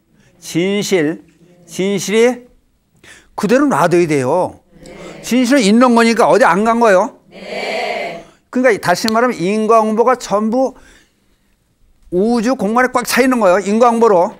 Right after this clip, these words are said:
Speaker 2: 네.
Speaker 1: 근데 이게 눈으로 갔어. 어? 진실된 마음이 눈으로, 눈으로, 저 진실이 눈으로 가니까 어떻게 되는 거예요?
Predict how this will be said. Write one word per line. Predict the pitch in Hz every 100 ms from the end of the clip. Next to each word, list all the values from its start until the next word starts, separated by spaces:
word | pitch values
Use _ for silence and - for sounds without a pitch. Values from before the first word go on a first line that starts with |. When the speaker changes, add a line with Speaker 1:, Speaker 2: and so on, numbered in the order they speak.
| _
Speaker 2:
네. | - - - -
Speaker 1:
근데 | 285 269
이게 | 233
눈으로 | 247 185 269 262
갔어. | 233 208 - 208 120 - _ _ _ _ _ _ _ _ _ _ _ _ _
어? | 180 269 311 _ _
진실된 | - 214 240 196 233 220 226 208
마음이 | 190 196 226
눈으로, | 170 190 185 190 - - - _ -
눈으로, | 170 208 190 165
저 | 185
진실이 | 180 196 220 196 208 190
눈으로 | 143 190 202 196
가니까 | 196 190 214
어떻게 | 160 175
되는 | 156 139
거예요? | 139 135 90